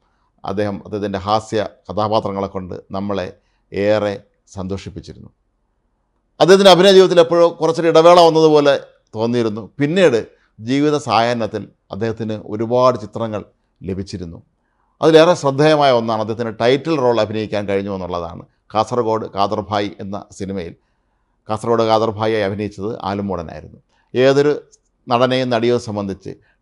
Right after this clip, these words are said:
ടൈറ്റിൽ റോളിൽ അഭിനയിക്കുക എന്നുള്ളത് അവരെ സ-, വലിയ ഒരു അംഗീകാരമാണ്. ആലുമൂടന്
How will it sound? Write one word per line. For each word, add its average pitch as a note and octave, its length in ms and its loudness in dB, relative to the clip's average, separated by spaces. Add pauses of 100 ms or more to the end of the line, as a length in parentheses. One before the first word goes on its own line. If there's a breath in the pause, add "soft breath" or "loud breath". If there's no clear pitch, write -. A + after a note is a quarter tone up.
(120)
ടൈറ്റിൽ D#3+ 420 6
റോളിൽ C3+ 300 2
അഭിനയിക്കുക A#2 420 -4 (160)
എന്നുള്ളത് G#2+ 380 -4 (280)
അവരെ A2+ 200 -4
സ-, - 100 -18 (100)
വലിയ C#3 260 0 (120)
ഒരു A#2 100 -4 (160)
അംഗീകാരമാണ്. G2+ 640 -4 (640)
ആലുമൂടന് C#3+ 560 4